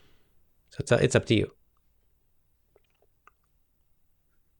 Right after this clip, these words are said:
Ajay, is it Ajay or Aj-, A J? Is it pronounced like my name? I'm not sure.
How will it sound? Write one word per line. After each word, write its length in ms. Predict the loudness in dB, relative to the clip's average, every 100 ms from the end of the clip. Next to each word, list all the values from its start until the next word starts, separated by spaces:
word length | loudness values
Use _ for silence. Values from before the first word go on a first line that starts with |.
| _ _ _ -20 -20 _ _ -20 _ _ _ _ _ _ _ _ _ _ -4
Ajay, 500 | 2 8 10 10 10
is 120 | 8 6
it 80 |
Ajay 400 | 6 8 8 10 10
or 60 |
Aj-, 200 | 10 8
A 140 | 8 6
J? 300 | 8 4 2
Is 100 | -2
it 60 | 2
pronounced 300 | 6 6 6
like 140 | 4
my 140 | 4 4
name? 240 | 4 2
I'm 60 | 2
not 140 | 0
sure. 220 | -2 -6